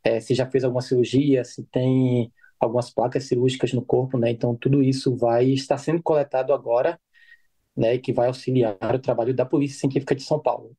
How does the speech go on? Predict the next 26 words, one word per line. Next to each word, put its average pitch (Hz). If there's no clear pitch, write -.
E, -
para 156
além 160
disso, 147
também 127
estamos 127
fazendo 127
aqui 123
a 120
coleta 123
do 117
D 135
N 147
A 123
dos 135
familiares, 120
né, 113
dessas, -
dessas -
vítimas, 127
em 147
especial 135
familiares 120
de 120
primeiro 120
grau 113